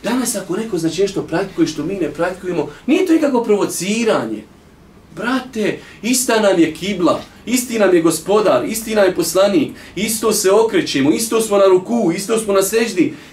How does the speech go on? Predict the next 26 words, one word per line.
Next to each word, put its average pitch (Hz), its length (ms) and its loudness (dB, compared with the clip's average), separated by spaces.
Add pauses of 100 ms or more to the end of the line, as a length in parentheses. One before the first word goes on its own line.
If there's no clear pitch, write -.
To 392 180 0
su 320 160 0
sitnice. 262 960 0 (540)
Je 254 100 2
li 269 60 6
neko 277 240 0
ovdje 247 260 0
digao 180 300 4
ruke 196 260 0
ili 151 200 2
ovdje? 147 420 2 (360)
I 175 120 2
mi 285 300 4
na 226 240 2
uštrb 262 380 0 (100)
toga 277 580 2 (360)
ne 202 160 0
razgovaramo 208 760 2
o 175 120 2
skrušenosti 139 720 -4
u 123 40 -4
namazu. 113 560 -6 (680)
Mrzimo 233 680 0
se 151 160 -2
zbog 127 260 -6
toga 147 360 0